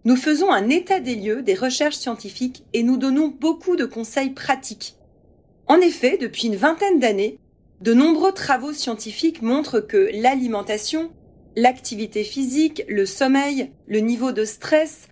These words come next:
la façon d'interagir avec les autres ont un impact chimique sur les gènes qui va jusqu'à les allumer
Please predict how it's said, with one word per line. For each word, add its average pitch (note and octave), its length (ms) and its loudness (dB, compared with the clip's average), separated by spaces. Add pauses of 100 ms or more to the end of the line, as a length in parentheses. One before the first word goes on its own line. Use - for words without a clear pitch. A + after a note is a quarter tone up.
la A3+ 140 2
façon D#4 400 -2
d'interagir D4 720 -2
avec F#3+ 260 -2
les G3+ 220 -4
autres D4+ 340 -4 (200)
ont D4 200 2
un D#4 120 4
impact D4+ 460 -2
chimique D4+ 460 0
sur - 180 -4
les F3+ 160 -2
gènes A3 480 0 (140)
qui - 160 -2
va D4 180 2
jusqu'à A#3+ 300 -2
les F3+ 300 -2
allumer C#4 500 -2